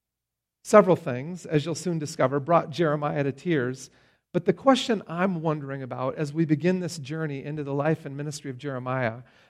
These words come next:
the question I'm wondering about is what it might take to bring us to tears before the throne of God. And I'm not now referring to your own hardships in life.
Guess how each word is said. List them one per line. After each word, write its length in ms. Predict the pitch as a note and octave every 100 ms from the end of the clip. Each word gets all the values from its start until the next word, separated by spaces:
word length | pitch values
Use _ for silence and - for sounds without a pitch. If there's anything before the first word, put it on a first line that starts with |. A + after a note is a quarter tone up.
| -
the 120 | F3+
question 500 | - C4 A#3+ - G3
I'm 260 | D3+ F#3 F#3
wondering 280 | E3+ D3+ C#3+
about 320 | C3+ C#3 E3+
is 140 | D3
what 240 | D#3 G3 C4
it 100 | -
might 300 | F#3+ F#3 -
take 260 | F3 E3+
to 80 | F3
bring 320 | C#3 E3+ D#3+
us 260 | - D#3 -
to 120 | -
tears 640 | - C#3+ A#2 G#2+ - - - _ _ _ _ _ _ _ -
before 280 | C3+ D#3+
the 100 | C#3
throne 260 | C3+ C#3+ C#3
of 140 | A#2+
God. 280 | A#2+ A2+ G#2+ - _ _ _ _ _ _ _ _ _ _ _ _ _ _ _ _ _ _ -
And 80 | F#3+
I'm 120 | G3
not 200 | A#3+ C4
now 200 | F#3+ F#3
referring 520 | F3+ E3+ - F3 E3+
to 140 | D#3+ F3
your 180 | D3+ -
own 240 | F#3+ F3+
hardships 880 | E3 D#3+ C#3 B2 - F#2+ - - -
in 120 | E3+ D3
life. 520 | C#3 C3 - -